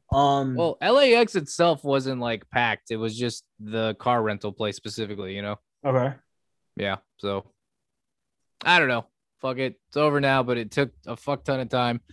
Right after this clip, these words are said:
Speaker 2: And, uh, yeah, I could never live in L A. I don't know how people do it 'cause just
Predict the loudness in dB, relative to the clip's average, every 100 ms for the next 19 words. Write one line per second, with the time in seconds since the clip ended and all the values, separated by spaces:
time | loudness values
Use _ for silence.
0 | _ _ -18 -4 -2 -2 -2 0 2 2
1 | 2 0 0 -2 0 -2 0 -2 0 0
2 | 2 0 0 0 0 -2 0 0 0 -4
3 | -4 -4 -4 -4 -6 -4 -6 -6 -8 -10
4 | -10 -12 -14